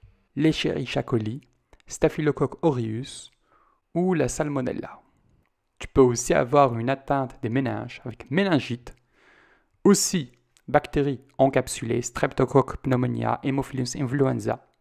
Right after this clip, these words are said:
Et bien sûr, l'infection peut toucher également le poumon. Plusieurs bébêtes peuvent être impliquées.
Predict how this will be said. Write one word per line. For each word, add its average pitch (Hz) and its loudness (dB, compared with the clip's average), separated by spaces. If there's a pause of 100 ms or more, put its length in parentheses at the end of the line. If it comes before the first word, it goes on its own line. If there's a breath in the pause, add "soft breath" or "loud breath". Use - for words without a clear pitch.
(1700)
Et 147 6
bien 135 -2
sûr, 131 -6
l'infection 143 0
peut 135 -4
toucher - -8
également 123 -2
le 180 6
poumon. - -2 (1300)
Plusieurs 175 4
bébêtes 127 0
peuvent 160 2
être 165 -2
impliquées. - -6